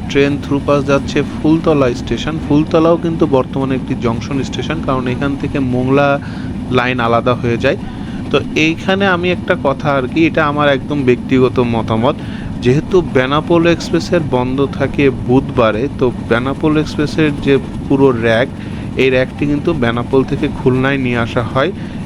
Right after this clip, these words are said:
মেইনটেন্যান্সের কারণে, এবং বৃহস্পতিবার সেই খালি র‍্যাকই কিন্তু আবার বেনাপোলে ফিরে যায়। তো এই খালি র‍্যাক দিয়ে কিন্তু অন্তত সপ্তাহে একটি ট্রেন কিন্তু চালানো সম্ভব। আমার ব্যক্তিগত মতামত যে যখন সেটা বুধবারে খুলনার উদ্দেশ্যে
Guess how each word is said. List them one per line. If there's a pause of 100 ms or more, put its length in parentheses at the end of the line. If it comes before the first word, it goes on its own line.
(140)
মেইনটেন্যান্সের (180)
কারণে,
এবং (100)
বৃহস্পতিবার
সেই (100)
খালি
র‍্যাকই
কিন্তু
আবার
বেনাপোলে (140)
ফিরে
যায়। (540)
তো (280)
এই (200)
খালি
র‍্যাক (140)
দিয়ে (120)
কিন্তু (100)
অন্তত (160)
সপ্তাহে (140)
একটি
ট্রেন (120)
কিন্তু (120)
চালানো (160)
সম্ভব। (220)
আমার (160)
ব্যক্তিগত (140)
মতামত (580)
যে (100)
যখন (140)
সেটা (520)
বুধবারে (720)
খুলনার
উদ্দেশ্যে